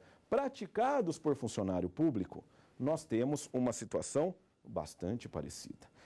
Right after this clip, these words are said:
Então vejam, imaginem vocês a seguinte situação. Um funcionário público que, se valendo das facilidades que o cargo lhe proporciona, ele então, depois de fechar a sua, a repartição pública,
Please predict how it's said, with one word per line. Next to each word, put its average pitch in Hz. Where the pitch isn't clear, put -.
Então 277
vejam, 87
imaginem 214
vocês 131
a 139
seguinte 101
situação. -
Um 143
funcionário 196
público 247
que, 147
se -
valendo 165
das 117
facilidades 160
que -
o 165
cargo 190
lhe 185
proporciona, 120
ele 208
então, 190
depois 190
de 143
fechar 180
a 120
sua, 107
a 95
repartição 110
pública, 170